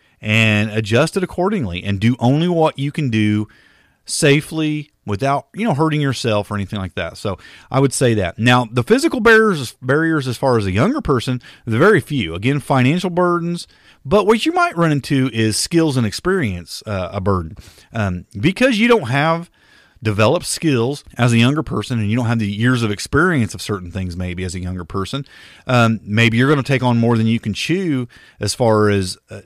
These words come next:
you know, what you're actually able to do because of experience. And, and you will learn. And that's the thing about skills and experience. They co-, experience comes with time,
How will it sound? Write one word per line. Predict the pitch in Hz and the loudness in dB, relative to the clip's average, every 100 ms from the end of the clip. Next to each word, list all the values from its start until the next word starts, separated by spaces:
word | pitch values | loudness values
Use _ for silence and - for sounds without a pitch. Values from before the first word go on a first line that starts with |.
| _ | _
you | 127 | -2
know, | 104 98 95 92 | 0 0 -4 -12
what | 107 113 120 117 | -14 2 2 4
you're | 113 | 4
actually | 113 110 117 | 4 2 -4
able | 98 110 104 | 0 0 0
to | 101 - | -4 -2
do | 107 110 82 | 0 0 -2
because | 82 - 95 | -6 -4 -4
of | 87 | -6
experience. | - 147 117 90 | -8 -4 -4 -4
And, | 107 101 - - - | -8 -10 -10 -20 -6
and | 120 | 0
you | 131 | 4
will | 180 247 277 | 4 4 4
learn. | 202 190 98 | 4 2 2
And | 101 | 0
that's | 156 | 0
the | 202 | 0
thing | 220 208 | 0 2
about | 185 143 | 2 0
skills | - 170 175 147 | -2 0 0 0
and | |
experience. | 135 - 190 151 | -2 -4 -4 -4
They | - 156 | -2 -2
co-, | - 165 160 | 0 0 0
experience | 117 123 113 226 262 165 | -2 -6 -2 0 0 -2
comes | - 143 | 0 0
with | 113 | 0
time, | 151 180 131 113 | 0 2 2 0